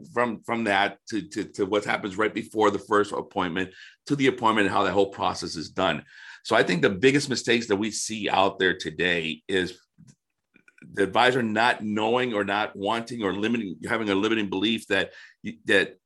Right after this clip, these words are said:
adjustments need to be made. And, and, and things need to happen in a sequence, and understanding how delivery of a webinar is done versus how it's done live. When I did live classes in, in the colleges around here, believe it or not,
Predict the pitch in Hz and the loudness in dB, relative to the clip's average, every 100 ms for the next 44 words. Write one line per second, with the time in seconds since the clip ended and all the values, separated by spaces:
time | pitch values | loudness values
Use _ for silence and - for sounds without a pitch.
0 | _ _ _ _ - 95 120 127 104 107 | _ _ _ _ -10 -2 -2 -2 -6 -8
1 | 87 85 82 80 80 87 - _ _ _ | -10 -8 -6 -6 -6 -10 -14 _ _ _
2 | - - - 98 101 92 98 98 95 82 | -20 -10 2 4 4 2 0 2 2 0
3 | - 90 82 120 113 117 104 101 98 98 | -2 -2 0 -2 0 -2 -2 0 0 2
4 | 98 90 82 - 113 113 107 107 104 - | 0 0 -4 -6 -6 -8 -4 -4 -4 -8
5 | - - 98 92 95 113 104 107 110 98 | -10 -4 0 2 2 0 -2 -2 -2 -2
6 | 95 104 107 110 90 95 104 101 104 98 | 2 6 8 6 4 2 2 2 2 2
7 | 95 98 87 85 95 104 101 92 90 - | 2 -2 -4 -4 -4 -2 -4 -4 -6 -6
8 | 92 101 98 90 90 87 98 92 82 - | -4 -2 -2 -4 -6 -8 -4 0 -2 0
9 | 92 95 87 - 87 85 90 110 123 92 | 0 0 -4 -8 -4 0 2 2 0 0
10 | 104 175 196 113 131 131 92 - - 107 | 2 4 2 6 6 6 0 -16 -2 2
11 | 117 - 92 92 90 - 98 87 - 101 | 2 0 -6 -6 -10 -10 -12 -10 0 2
12 | 107 92 85 90 98 95 90 85 71 - | 2 0 -2 -2 -2 0 0 0 -6 -10
13 | 98 - 107 90 101 107 | -8 -6 -6 -4 -2 -2